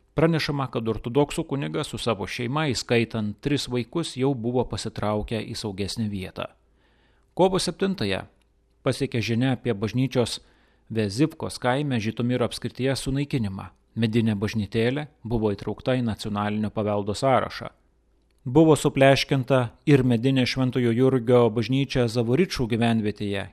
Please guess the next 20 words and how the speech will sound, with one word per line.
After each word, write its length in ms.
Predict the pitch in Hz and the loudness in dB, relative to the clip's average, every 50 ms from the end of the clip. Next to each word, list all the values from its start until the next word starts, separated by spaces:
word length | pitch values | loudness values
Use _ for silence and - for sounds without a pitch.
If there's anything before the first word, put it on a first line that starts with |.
| _ _ - | _ _ -4
Kijevo 400 | - 202 175 131 101 104 104 98 | -2 0 0 0 0 0 0 -2
apskrityje. 680 | 92 - - - - 120 110 - 156 165 160 - - - - _ _ _ _ _ _ _ _ _ - | -2 -4 -6 -4 -4 -4 -2 -2 -2 0 0 0 -2 -4 -8 _ _ _ _ _ _ _ _ _ -6
Ukrainos 500 | 165 147 - 185 180 170 160 135 - - | -4 -2 0 0 0 0 -2 -2 -2 -4
ortodoksų 560 | 127 - - 135 123 147 143 - - - 127 | -4 -4 -4 0 2 0 0 0 0 -2 -2
bažnyčios 560 | 113 127 123 117 139 139 139 - 127 113 - | 0 0 0 2 2 2 2 2 0 -2 -2
pranešime 720 | - - 143 147 139 131 113 - - 120 104 104 98 95 - - | -2 0 2 2 2 2 0 -2 -4 -4 -4 -4 -6 -8 -10 -10
apie 240 | - 123 - - 120 | -10 -8 -6 -6 -6
šį 220 | - - 135 120 | -4 -2 -2 -2
incidentą 720 | 110 - - 123 123 120 139 147 151 139 120 - 98 95 - _ _ _ _ _ _ _ _ - | -2 -2 -2 0 2 4 4 4 4 4 0 -2 -6 -8 -10 _ _ _ _ _ _ _ _ 2
perduodamas 680 | - 131 135 139 139 131 139 120 135 127 127 123 120 - | 4 6 8 8 6 4 2 2 2 0 0 -2 -4 -4
parapiečių 640 | - 113 107 104 - - 113 113 113 - - 117 | -4 -4 -4 -4 -4 -2 -2 -2 -2 -2 -4 -4
liudijimas, 680 | 110 110 123 135 135 143 143 151 151 156 160 - - - - _ _ _ _ _ _ _ _ | -2 0 0 2 2 2 2 2 0 -2 -4 -4 -6 -8 -14 _ _ _ _ _ _ _ _
jog 160 | - 127 - - | -4 -4 -4 -2
tai 100 | 120 117 | -4 -4
buvo 380 | 104 107 117 113 110 113 110 101 - - _ _ _ _ _ - | -2 0 0 2 4 4 4 2 0 -6 _ _ _ _ _ 2
tyčinis 640 | 165 170 165 170 - 160 156 151 151 143 - - - _ _ | 2 2 2 2 -2 -2 -2 -4 -6 -8 -10 -12 -14 _ _
rusų 440 | - 107 123 147 143 - - 139 - | -4 0 0 0 0 -2 -8 -8 -6
kareivių 400 | - 127 120 123 123 127 139 143 | -4 -2 0 0 2 2 2 6
veiksmas. 640 | 165 160 143 117 - - 104 101 - - - - - _ _ _ _ _ _ _ _ | 6 6 6 4 2 -2 -8 -8 -8 -10 -12 -14 -16 _ _ _ _ _ _ _ _
Sprogmuo 600 | - - - - 113 101 110 120 139 156 160 160 | -20 -12 -6 -4 -4 -2 0 0 2 2 2 2